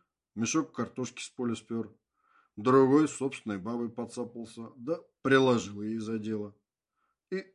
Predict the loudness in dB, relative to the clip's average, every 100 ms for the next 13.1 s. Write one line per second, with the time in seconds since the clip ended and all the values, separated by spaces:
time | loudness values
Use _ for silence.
0 | -16 -8 2 2 2 -2 -2 -2 -4 -8
1 | -12 -12 -14 -8 -6 -6 -6 -4 -2 -2
2 | -6 -12 -16 -20 -20 -20 _ _ _ _
3 | _ _ _ _ -16 -14 -14 -14 -12 -10
4 | -12 -14 -16 -12 -12 -12 -16 _ _ _
5 | _ _ _ _ _ _ _ _ _ _
6 | _ _ -4 0 2 2 0 0 0 2
7 | 0 0 0 2 0 -2 -6 -10 -10 -8
8 | -8 -12 -14 _ _ -12 -8 -8 -10 -16
9 | _ -20 _ _ _ _ _ _ _ _
10 | _ _ _ -10 -10 -8 -8 -8 -10 -14
11 | -14 -10 -10 -10 -10 -10 -10 -12 -16 -14
12 | -10 -10 -10 -10 -10 -10 -12 -16 _ _
13 | _